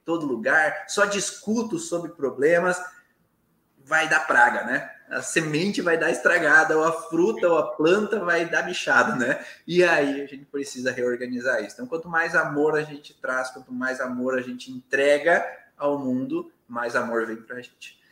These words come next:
Um grande abraço a todos vocês e vem também lá pra imersão, pra Origem Experience com a gente lá dia cinco de fevereiro, ou vem primeiro pro curso Origem pra você poder ir lá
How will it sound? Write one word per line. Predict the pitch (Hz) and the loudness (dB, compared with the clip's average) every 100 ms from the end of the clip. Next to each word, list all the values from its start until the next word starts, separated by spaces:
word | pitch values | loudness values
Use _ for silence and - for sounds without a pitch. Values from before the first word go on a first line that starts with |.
| _ | _
Um | 131 | 2
grande | 175 220 | 4 6
abraço | 202 196 196 - - - | 4 4 4 2 -4 -6
a | |
todos | 156 - 170 160 | -8 -4 -4 -2
vocês | 156 143 147 147 - - _ _ - | -4 -2 0 0 -2 -14 _ _ -10
e | 165 | -8
vem | 135 113 165 208 | -8 -4 -4 0
também | 190 147 151 - _ | -2 -2 -6 -10 _
lá | 127 127 160 | -4 2 2
pra | 160 151 | 2 -2
imersão, | 147 147 139 - - 143 156 156 - - | -2 -2 -2 -2 0 0 -2 -6 -14 -6
pra | 131 135 | -2 0
Origem | 127 147 147 143 | 0 -2 -4 -6
Experience | - - 143 147 - _ _ | -8 -6 -4 -4 -12 _ _
com | 127 | -6
a | |
gente | 123 123 123 - - - | -4 -6 -10 -16 -20 -10
lá | 131 139 | -2 -2
dia | 131 127 | -2 -6
cinco | - - - 202 220 220 220 220 - _ | -8 -10 -6 -4 -4 -4 -4 -4 -10 _
de | 147 | -8
fevereiro, | 147 - 143 139 113 117 131 151 | -6 -6 -4 -2 0 0 0 -2
ou | - 123 | -4 -4
vem | 135 165 | -4 -4
primeiro | 185 160 160 | -4 -2 -2
pro | 175 151 | 0 -2
curso | 151 - 131 | -2 -2 -2
Origem | 139 - | -2 -2
pra | 147 | -4
você | - | -4
poder | 147 143 135 | -4 -4 0
ir | 131 127 | -2 0
lá | 127 | 0